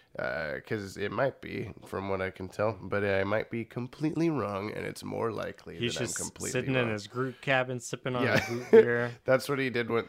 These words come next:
Speaker 1: part of the snap was to transfer Groot's <laughs> essence into a cabin that he could live in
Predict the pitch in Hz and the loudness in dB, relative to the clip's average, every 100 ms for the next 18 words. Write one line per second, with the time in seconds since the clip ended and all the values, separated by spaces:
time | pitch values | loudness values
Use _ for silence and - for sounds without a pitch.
0 | - - 147 147 123 - 110 110 107 - | -4 4 6 6 2 0 2 2 2 -4
1 | - - 110 107 101 90 - 110 104 - | -14 -6 0 0 0 -6 -10 -8 -6 -4
2 | 117 117 117 - 110 98 107 135 - - | 0 0 0 -2 -4 -2 0 0 0 -2
3 | - 107 - 113 107 110 110 - 107 98 | 0 0 0 -4 -4 -6 -2 2 2 0
4 | - 113 107 95 98 95 104 131 117 113 | 0 2 2 -2 -6 -8 -4 -4 -4 -6
5 | 110 104 104 104 | -4 -4 -4 -6